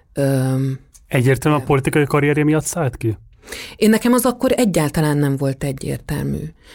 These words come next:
Speaker 1: Ö, sőt, ő, ő azt problémásnak tartotta, hogy a, hogy a Tanítanék egy kicsit, ö, kétezertizenhat, ö, szeptemberére kicsit feszegetni kezdte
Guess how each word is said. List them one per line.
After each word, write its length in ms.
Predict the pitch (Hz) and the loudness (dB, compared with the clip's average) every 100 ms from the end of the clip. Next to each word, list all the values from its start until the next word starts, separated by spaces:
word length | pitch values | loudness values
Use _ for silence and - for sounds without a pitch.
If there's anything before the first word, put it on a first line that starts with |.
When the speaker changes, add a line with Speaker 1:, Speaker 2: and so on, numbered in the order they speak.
| - - | -20 -8
Speaker 1:
Ö, 360 | - 165 165 165 - | 2 4 4 4 0
sőt, 600 | - - - 202 190 - - _ _ _ - | -2 0 4 4 4 -2 -18 _ _ _ 0
ő, 360 | 185 175 - _ _ _ _ _ | 2 2 0 _ _ _ _ _
ő 640 | - 165 160 156 156 160 - _ _ - | -2 2 4 4 4 2 -2 _ _ -2
azt 380 | 208 208 - - _ | -2 -2 -6 -16 _
problémásnak 760 | - 196 190 165 143 143 151 - | 0 2 4 4 2 0 -4 -4
tartotta, 580 | 175 180 220 214 208 185 | -4 -2 -2 -2 0 2
hogy 180 | 160 | 2
a, 360 | 151 143 139 139 | 0 0 -2 -2
hogy 160 | 151 139 | -2 -4
a 40 | |
Tanítanék 800 | 135 180 165 165 151 151 170 170 - | -2 0 0 0 0 2 0 -2 -10
egy 140 | - | -8
kicsit, 420 | - 180 156 - _ - _ | -4 -4 -6 -8 _ -20 _
ö, 360 | 147 147 143 143 147 - - - | -4 -2 -2 -4 -8 -16 -20 -4
kétezertizenhat, 1200 | 165 170 156 143 - 156 151 143 139 143 - - | -2 0 0 -2 -2 -2 -2 -2 -4 -6 -8 -8
ö, 200 | 147 139 | -8 -6
szeptemberére 1120 | 131 175 170 160 151 143 147 143 143 165 214 - - - - - - _ - _ _ _ _ _ _ _ _ _ - | -4 -4 -2 0 0 0 0 0 0 -2 -4 -10 -20 -20 -20 -20 -20 _ -20 _ _ _ _ _ _ _ _ _ -6
kicsit 420 | - 233 214 - | -4 0 -2 -2
feszegetni 640 | - 196 180 151 147 165 | -2 0 0 -2 -4 -6
kezdte 760 | 147 151 - - 156 143 156 | -4 -4 -4 -2 -2 0 -4